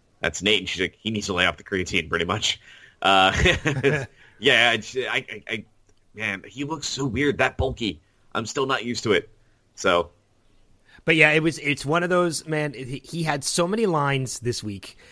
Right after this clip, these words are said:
Speaker 2: Uh, and funny enough, the line of the week that you heard in the beginning came from Legends, and it didn't come from Nate. It was just, I love the, the whole Prison Break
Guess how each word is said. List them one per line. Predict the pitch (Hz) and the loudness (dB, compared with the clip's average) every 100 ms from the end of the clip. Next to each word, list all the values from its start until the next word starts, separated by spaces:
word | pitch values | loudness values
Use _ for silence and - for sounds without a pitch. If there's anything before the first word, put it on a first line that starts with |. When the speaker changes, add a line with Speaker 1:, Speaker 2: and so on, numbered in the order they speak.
| - - | -20 -10
Speaker 2:
Uh, | - 110 | -4 0
and | 123 147 | 0 2
funny | 240 262 | 2 2
enough, | 226 190 | 0 0
the | 135 | -2
line | 135 139 | -2 -2
of | |
the | 123 | -2
week | 135 131 | -4 -4
that | 123 | -2
you | 123 | 0
heard | 123 123 | 0 0
in | |
the | 117 | -4
beginning | 110 120 131 110 | -4 -2 -2 -2
came | 147 151 | -2 -2
from | 131 123 | -4 -4
Legends, | 117 120 110 98 | -2 -2 -6 -6
and | 104 | -8
it | |
didn't | 104 127 | -6 -6
come | - 120 | -4 -6
from | 107 104 | -6 -8
Nate. | 113 101 - | -8 -8 -10
It | 110 | -10
was | 110 | -10
just, | - 120 - - | -8 -10 -10 -4
I | 123 | -2
love | 113 113 113 - | -2 -2 -4 -4
the, | 110 104 | -4 -4
the | 101 | -6
whole | 104 104 | -6 -4
Prison | 123 117 113 | -4 -4 -4
Break | 104 95 - | -6 -6 -12